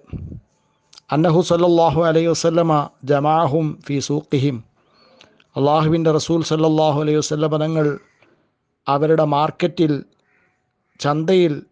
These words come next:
അവരെ ഒരുമിച്ച് കൂട്ടി. വഖാല ലഹും, എന്നിട്ട് അവരോടായി പറഞ്ഞു, യാ മഅ്ശറൽ യഹൂദ്, ഓ ജൂത സമൂഹമേ, ഇഹ്ദറു മിനല്ലാഹി, നിങ്ങൾ അല്ലാഹുവിൽ നിന്ന് സൂക്ഷിക്കുവീൻ,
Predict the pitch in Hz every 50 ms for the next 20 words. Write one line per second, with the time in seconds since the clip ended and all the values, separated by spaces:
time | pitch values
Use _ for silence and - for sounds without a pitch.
0 | _ _ _ _ _ - 135 139 151 151 151 143 139 147 160 175 151 - 160 151
1 | 143 - - - - _ _ _ - - - - - - _ _ _ _ _ _
2 | _ _ _ _ - _ - 139 131 - - 139 147 143 143 139 147 127 131 139
3 | 120 113 - _ _ _ _ _ _ - 147 156 156 156 165 151 156 160 175 180
4 | 175 170 160 165 156 160 - 147 151 160 156 156 147 135 - _ - _ _ _
5 | _ _ _ _ _ _ _ _ _ _ _ _ _ _ _ - 143 151 156 147
6 | 143 139 147 147 - - - 160 151 156 147 139 139 123 - 160 165 156 - -
7 | - - _ _ _ _ _ _ _ _ _ _ _ _ _ _ - 151 165 160
8 | 151 147 - - _ - 135 127 151 170 170 170 160 147 - - - - - 139
9 | 139 147 156 135 156 151 147 143 113 - _ _ _ _ _ _ _ _ _ _
10 | _ _ _ _ _ - 147 123 - - 143 165 190 196 190 170 170 165 160 156
11 | 151 143 147 156 160 156 131 143 147 139 - - _ _ _ _ _ _ _ _
12 | _ _ _ _ - - 143 151 156 147 143 143 147 160 170 165 160 170 180 170
13 | 165 160 156 156 151 120 143 151 147 - 160 156 170 165 151 147 139 127